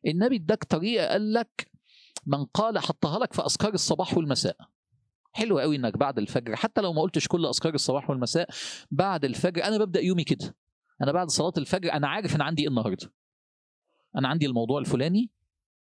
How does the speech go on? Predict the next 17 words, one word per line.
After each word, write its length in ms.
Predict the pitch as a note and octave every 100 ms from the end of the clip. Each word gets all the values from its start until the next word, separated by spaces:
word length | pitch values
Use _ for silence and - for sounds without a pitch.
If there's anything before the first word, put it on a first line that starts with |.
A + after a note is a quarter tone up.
| _ _ _ _ _ - - -
أنا 140 | B2+ A#2+
عندي 560 | C#3 C3 G#2 A2 A2+ -
ال-، 360 | A2+ G#2+ G#2+ A2+
ال-، 340 | G#2 G2 G2+
البيزنس 460 | G#2 C3 C3+ B2 -
الفلاني، 480 | - A2+ B2+ F3 -
أو 80 | G#2+
عندي 220 | A#2 A#2
المحاضرة 440 | A#2 G2+ - B2 G#2
الفلانية. 600 | - G#2+ G#2+ C#3 F#3+ B3 _ _ _ _ _ _ _ _ _ _ _ _ _ _ _ _ _ _ _
لا، 180 | - C3 C3+
أنا 100 | C3
محتاج 420 | A#2+ - C3 -
إعانة 340 | G#2 G#2+ G#2 -
الله 260 | G2 G#2+
وسند 380 | G2+ - B2+ G#2
الله. 680 | F#2+ F#2+ F2 F2 - -